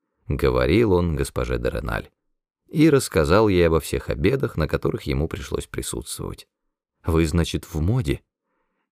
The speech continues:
И она добродушно смеялась, представляя себе госпожу Вально,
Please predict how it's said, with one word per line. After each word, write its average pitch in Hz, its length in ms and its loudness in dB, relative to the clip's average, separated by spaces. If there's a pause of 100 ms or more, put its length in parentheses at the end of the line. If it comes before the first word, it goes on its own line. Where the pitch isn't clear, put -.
(480)
И 73 120 0
она 123 240 4
добродушно 90 680 2
смеялась, 117 640 0
представляя 92 760 2
себе 85 260 2
госпожу 73 480 0
Вально, 62 500 0